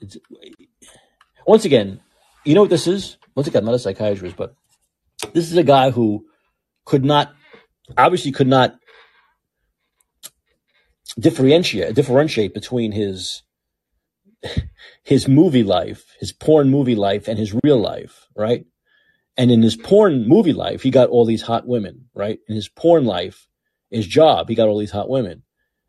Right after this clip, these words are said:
And I guess the movie life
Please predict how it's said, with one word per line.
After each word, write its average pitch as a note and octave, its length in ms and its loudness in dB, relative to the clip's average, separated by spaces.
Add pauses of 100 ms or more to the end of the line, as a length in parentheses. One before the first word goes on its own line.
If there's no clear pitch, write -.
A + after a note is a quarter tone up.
(120)
And B2+ 140 0
I A#2 40 2
guess C3+ 360 0 (3000)
the A#2 380 0
movie D3 340 4
life - 560 -4